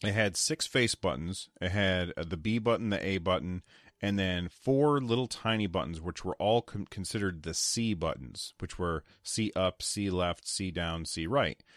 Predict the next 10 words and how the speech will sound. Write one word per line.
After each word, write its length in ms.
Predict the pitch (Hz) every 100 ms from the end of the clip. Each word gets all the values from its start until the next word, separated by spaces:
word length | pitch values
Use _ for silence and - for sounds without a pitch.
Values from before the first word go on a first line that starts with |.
| - - -
It 100 | 95
also 320 | 113 - 135
had 520 | 104 104 98 95 92 - _
an 180 | 90 87 -
L 200 | 101 104
button 300 | 107 98 127
and 140 | 135
an 100 | 143
R 180 | 98 85
button, 380 | 82 - 120